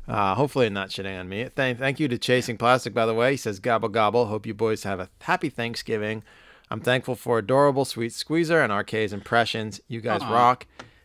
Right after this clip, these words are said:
Speaker 1: And thank you for all the retro you bring us." Thank you for being here live with us.
Speaker 2: Yes, happy
Speaker 1: Um,
Speaker 2: Thanksgiving. Thank you.
Speaker 1: I think everyone wants to hear our hot take, our true take, our spoiler-filled
Speaker 2: Well
Speaker 1: take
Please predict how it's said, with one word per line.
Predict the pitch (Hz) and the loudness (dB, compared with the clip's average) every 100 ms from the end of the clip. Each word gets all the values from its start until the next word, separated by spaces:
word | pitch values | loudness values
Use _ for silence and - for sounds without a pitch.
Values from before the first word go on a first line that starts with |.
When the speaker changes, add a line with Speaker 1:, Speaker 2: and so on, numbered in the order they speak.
| _ | _
Speaker 1:
And | - - | -18 -6
thank | 113 110 | -6 -4
you | 117 | -8
for | 95 101 | -8 -6
all | 101 101 | -2 0
the | 101 | -2
retro | 95 104 - 110 104 101 | -2 -4 -2 0 0 0
you | 98 95 | -4 -10
bring | 87 98 98 | -6 -6 -6
us." | 95 92 - - | -8 -10 -12 -12
Thank | - 143 | -6 -4
you | 160 | -4
for | 131 113 | -8 -6
being | 120 120 | -4 -4
here | 117 | -4
live | 110 113 127 | -2 0 0
with | 104 90 | -2 -8
us. | 92 104 - - | -10 -4 -4 -4
Speaker 2:
Yes, | - - - - | -8 -10 -12 -4
happy | 110 117 113 110 110 | 2 4 4 4 2
Speaker 1:
Um, | 110 | -2
Speaker 2:
Thanksgiving. | 185 180 - 202 - | -4 -6 -8 -10 -12
Thank | - 127 - | -14 -16 -18
you. | - _ _ _ _ - | -20 _ _ _ _ -2
Speaker 1:
I | 135 | 0
think | 185 208 | 4 6
everyone | 180 185 190 | 6 6 6
wants | 175 165 | 4 2
to | 147 | 4
hear | 151 160 | 6 10
our | 147 143 | 10 8
hot | 139 160 - | 6 4 6
take, | 147 160 165 - _ - | 6 6 4 -10 _ 2
our | 131 127 | 6 6
true | 117 - 240 | 4 2 2
take, | 247 139 107 98 - - _ _ _ - | 2 0 0 -2 -6 -16 _ _ _ 0
our | 117 131 | 4 6
spoiler-filled | - - 214 247 233 214 202 | 4 8 12 12 12 8 6
Speaker 2:
Well | 185 | 4
Speaker 1:
take | 147 147 123 120 - | 4 4 4 4 0